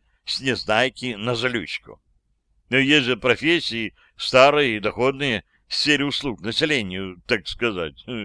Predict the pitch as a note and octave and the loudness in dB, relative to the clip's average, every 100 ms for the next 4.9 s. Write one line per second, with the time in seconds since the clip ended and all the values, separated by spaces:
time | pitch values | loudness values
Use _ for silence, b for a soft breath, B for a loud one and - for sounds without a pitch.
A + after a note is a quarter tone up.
0 | - - - - C3+ C#3 D#3 F3 D#3 - | -12 -20 -20 -6 -2 0 0 2 4 4
1 | G3 G3 G#3+ - D3+ F#2 C2 - - - | 2 0 -2 -2 0 0 -2 -10 -14 -16
2 | _ _ _ _ _ E3 F#3+ G3+ D#3+ - | _ _ _ _ _ -2 2 4 2 0
3 | F3+ D#3+ D3+ - b b D3+ F3+ D#3+ C#3+ | 0 0 -4 -6 b b 0 2 2 -2
4 | D#3 E3 F#3+ A3+ G3+ - D#3+ C3+ | -2 0 2 0 -2 -4 -2 -4